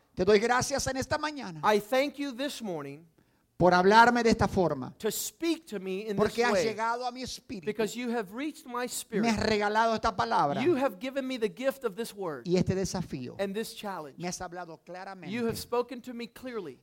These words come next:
Speaker 1: y me has mostrado
Speaker 2: and you have shown me
Speaker 1: que cuanto más lejos de la realidad
Speaker 2: that the farther I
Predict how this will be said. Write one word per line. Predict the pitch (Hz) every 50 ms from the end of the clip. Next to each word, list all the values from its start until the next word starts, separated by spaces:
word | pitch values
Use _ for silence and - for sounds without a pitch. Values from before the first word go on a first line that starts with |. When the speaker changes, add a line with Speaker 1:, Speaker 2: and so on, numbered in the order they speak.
| _ -
Speaker 1:
y | 143 139
me | 143 165 180
has | 190 175 -
mostrado | 214 202 196 - - - 143 123 117 113 110
Speaker 2:
and | - 175
you | 190 196
have | 202 165
shown | - - - 262 262 262 240 202
me | 160 127 120 - _ _ -
Speaker 1:
que | - 156
cuanto | - - 180 170 165 - 175
más | 165 196 220 202
lejos | 196 208 233 233 214 - 226
de | 214 214 208
la | 202 196
realidad | 196 196 208 196 196 190 180 165 143
Speaker 2:
that | 135 185 -
the | - 190
farther | - - 233 240 269 277 285 269
I | 262 247